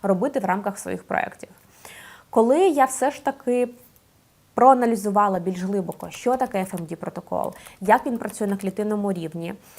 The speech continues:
що він робить для фізичного і ментального стану тіла, я зрозуміла, що це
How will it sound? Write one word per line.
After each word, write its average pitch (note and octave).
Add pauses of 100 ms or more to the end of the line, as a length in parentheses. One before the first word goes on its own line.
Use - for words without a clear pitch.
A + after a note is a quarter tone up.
(120)
що -
він B3
робить A3
для G#3
фізичного G#3
і A3+
ментального G3
стану F#3
тіла, C4+
я A3
зрозуміла, G3+
що F#3+
це -